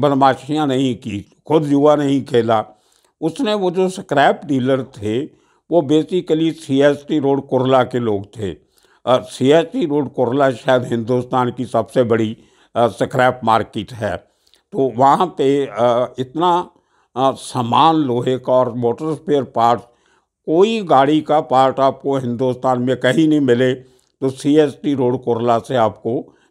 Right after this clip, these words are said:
मिल जाता है। और इतना वो काम है वहाँ पे, इतने बड़े-बड़े गोडाउन हैं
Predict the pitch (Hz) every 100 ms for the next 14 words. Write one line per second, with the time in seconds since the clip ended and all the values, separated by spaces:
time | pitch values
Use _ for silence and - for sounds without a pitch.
0 | - 117 131 113 101 - 90 87 - _
1 | _ _ _ - 147 139 131 139 175 202
2 | 185 151 127 147 - _ 113 139 180 170
3 | 147 135 123 120 127 123 120 - _ _
4 | - 120 160 170 101 107 160 147 147 135
5 | 117 117 113 143 143 123 117